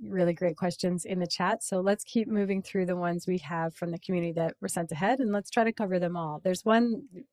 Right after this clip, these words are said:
question for Doctor Joseph that I think is a really great question, which is, "Does my depression eventually ebb, or is it here to stay after menopause? Am I ever gonna feel normal again?"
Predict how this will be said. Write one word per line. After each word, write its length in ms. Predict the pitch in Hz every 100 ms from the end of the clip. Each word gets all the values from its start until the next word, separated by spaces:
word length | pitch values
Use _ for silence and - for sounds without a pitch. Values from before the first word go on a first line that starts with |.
| _
question 340 | 208 - 202
for 320 | - 185 180
Doctor 280 | 175 175 -
Joseph 400 | 175 185 - 175
that 100 | 175
I 80 | 170
think 220 | 180 165
is 240 | 165 - - 208
a 40 |
really 180 | 170 160
great 180 | 170 160
question, 360 | 226 220 202
which 200 | 180 170
is, 140 | 175 175
"Does 220 | 220 254
my 120 | 277
depression 600 | 254 247 190 - 180 175 - - _ -
eventually 540 | 190 190 - 175 165
ebb, 340 | 185 170 160 160 -
or 100 | 190
is 100 | 180
it 100 | 175
here 180 | - 202
to 80 |
stay 420 | 190 - 190 175 170
after 320 | 180 - 165
menopause? 720 | 165 160 - 151 151 165 - - _ -
Am 120 | 180
I 80 | -
ever 260 | - 202
gonna 220 | 190 185
feel 180 | - 185
normal 400 | 170 156 151 147
again?" 460 | - 160 - -